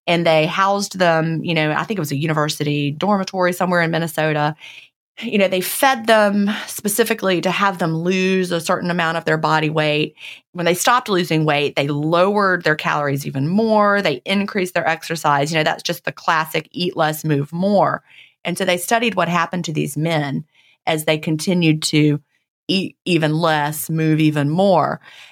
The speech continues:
And it was fascinating to see how it affected them physically. You know, their metabolism slowed.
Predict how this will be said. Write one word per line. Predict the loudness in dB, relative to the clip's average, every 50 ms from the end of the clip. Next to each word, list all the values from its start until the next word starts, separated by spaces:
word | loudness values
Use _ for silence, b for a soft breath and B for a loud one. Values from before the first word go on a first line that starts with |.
| B B
And | B 0 2
it | 2 2
was | 2 0 0 2
fascinating | 0 2 2 0 -2 -2 -2 0 2 2 2 2 2
to | 0 0
see | -2 -2 0 0 0
how | 2 0 0 0
it | 0 -2
affected | -2 -4 -2 -4 -4 -4 -4 -6 -6 -4 -2 -2
them | -2 0 0 -2 -4 -4
physically. | -2 0 0 2 2 0 0 0 2 2 2 2 2 0 0 0
You | 0 0
know, | 0
their | 0 0 0
metabolism | -2 -2 -2 0 -2 0 0 0 -2 -2 -2 -4 -6
slowed. | -6 -6 -4 -2 0 2 2 2 2 0 -2